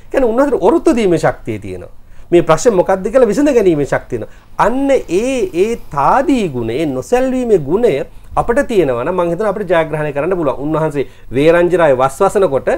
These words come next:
මාස තුනක් උන්වහන්සේ වැළඳුවේ යව හාල්. අශ්වයන්ට, අ, කණ්ඩ දෙන හාල් වැළඳුවේ. මේ කවුද? මේ ශාක්‍ය වංශයේ උපන් රාජකුමාරයා.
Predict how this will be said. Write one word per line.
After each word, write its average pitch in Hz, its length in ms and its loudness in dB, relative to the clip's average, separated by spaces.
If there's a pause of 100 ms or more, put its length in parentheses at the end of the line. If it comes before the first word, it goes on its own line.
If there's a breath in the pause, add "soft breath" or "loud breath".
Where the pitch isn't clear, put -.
(340 soft breath)
මාස 147 340 -2
තුනක් 202 380 0
උන්වහන්සේ 208 380 0
වැළඳුවේ 202 360 0
යව 240 240 2
හාල්. 302 260 -2 (560)
අශ්වයන්ට, 170 520 0
අ, 160 580 -2
කණ්ඩ 160 360 0
දෙන 175 160 0 (240)
හාල් 269 320 0
වැළඳුවේ. 285 400 0 (420 soft breath)
මේ 170 200 2
කවුද? 311 400 0
මේ 185 200 2
ශාක්‍ය 170 540 -2
වංශයේ 254 320 2
උපන් 254 200 2
රාජකුමාරයා. 226 840 -2